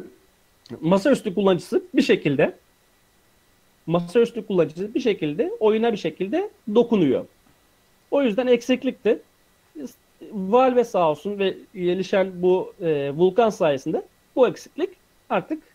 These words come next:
yok denilebilecek gibi. Pozitif yanları sistem geneli olarak daha verimli çalıştıran bir sistem olduğu için eğer bir oyun port edilmesi DirectX üzerinden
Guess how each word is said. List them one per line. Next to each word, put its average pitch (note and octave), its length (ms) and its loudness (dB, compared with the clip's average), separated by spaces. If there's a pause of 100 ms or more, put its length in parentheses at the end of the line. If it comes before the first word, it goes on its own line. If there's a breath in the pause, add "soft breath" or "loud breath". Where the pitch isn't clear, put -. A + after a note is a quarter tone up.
(140)
yok B3+ 220 2
denilebilecek D#3 540 0
gibi. G#2 180 -8 (840)
Pozitif C#4 400 2
yanları A#3 480 4 (1300)
sistem B3+ 640 -2
geneli A3+ 280 2
olarak F3+ 400 0 (400)
daha G#3 320 4
verimli B3 300 4
çalıştıran A#3+ 520 0
bir A#3 100 -4
sistem A#3+ 380 -2
olduğu A#3+ 240 0
için B3+ 320 -4 (340)
eğer F#3 380 4
bir B3+ 160 4
oyun F3+ 520 2 (580)
port A3+ 280 4
edilmesi F#3+ 720 0 (600)
DirectX F3+ 420 2
üzerinden F3 680 0